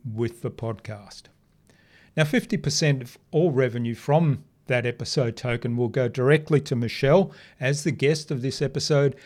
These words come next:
and the other fifty percent will go towards supporting the show. Think of it as a way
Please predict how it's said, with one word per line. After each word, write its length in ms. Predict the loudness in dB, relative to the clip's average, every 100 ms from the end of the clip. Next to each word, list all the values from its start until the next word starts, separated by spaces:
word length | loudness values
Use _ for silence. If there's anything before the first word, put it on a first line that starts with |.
| -20 _
and 120 | 2 4
the 60 |
other 180 | 4 2
fifty 340 | 0 -4 -4
percent 480 | -6 -4 0 0 0
will 120 | -4
go 220 | -2 -2 -2
towards 480 | -4 -2 -2 -4
supporting 600 | -8 -10 -6 -4 -4 -4
the 80 | -8
show. 320 | -8 -8 -8 -12 _ _ -20 _ -2
Think 220 | 0 2
of 60 | 2
it 260 | 0 -4 _ -4
as 160 | -2
a 60 | 0
way 420 | 0 0 0 -4